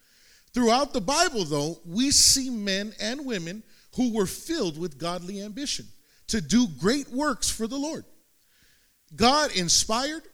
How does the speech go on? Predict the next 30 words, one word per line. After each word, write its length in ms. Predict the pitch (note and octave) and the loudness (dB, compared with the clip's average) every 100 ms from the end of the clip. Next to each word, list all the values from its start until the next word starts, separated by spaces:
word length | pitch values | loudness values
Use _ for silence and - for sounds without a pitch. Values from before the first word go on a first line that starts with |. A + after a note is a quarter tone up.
| _ _ _ D3 | _ _ _ -12
God 440 | C3 G#3+ A#3+ C4+ | -4 0 0 -2
led, 460 | A3+ G#3+ F#3+ F3+ G3+ _ _ | -4 -4 -4 -6 -12 _ _
and 220 | F3+ E3 | -12 -10
God 340 | C3 E3+ D#3+ D3+ | 0 0 0 -2
carried 360 | - D#3 C3+ | -6 -4 -6
out 160 | C3 A2 _ _ _ _ _ _ - | -8 -14 _ _ _ _ _ _ -6
ambition. 540 | F3+ D#3+ E3 - - - - _ _ _ _ | -2 0 0 -2 -6 -12 -20 _ _ _ _
See, 200 | - - | 0 2
my 200 | A#3 B3 | 2 0
friend, 360 | B3+ B3 C#4 C4 - | -2 -2 -2 -2 -6
I 40 | G3+ | -4
want 240 | B3 B3 | 0 0
you 80 | B3+ | 0
to 60 | |
understand 440 | A#3+ A3 - B3 A#3 | 0 0 0 0 0
something, 300 | - E3+ E3 | 0 -2 -6
that 200 | D#3+ B2 | -8 -6
God 300 | F#3+ C4 C#4+ | -2 0 -2
himself 760 | A#3+ C4 G#3+ - C4+ A3 C#3 - - - _ | -2 -2 0 0 0 -4 -6 -14 -20 -20 _
places 580 | - G#3+ B3 A3 F#3 D#3 | -2 2 6 6 6 2
these 200 | D3+ F3 | -2 0
strong 500 | - - G3+ A#3+ B3+ | 2 2 2 0 -4
desires, 800 | A3 A3+ E3+ A3 G#3 A#2 - - - - - - | -4 -2 -2 -4 -6 -8 -12 -12 -16 -20 -20 -4
these 220 | G3 G3+ | 2 4
strong, 560 | - - A#3+ C4 C4+ F#3+ | 4 2 2 0 -2 -4
ambitious 640 | G3+ D#3+ G3+ A#3 B3 - | -4 0 2 2 4 2
thoughts 520 | - A#3+ F3 - - - | 0 -6 -8 -10 -14 -10
in 120 | G3+ | -10
our 140 | A3 A3+ | -10 -12
hearts. 480 | B3+ - - - | -16 -20 -20 -20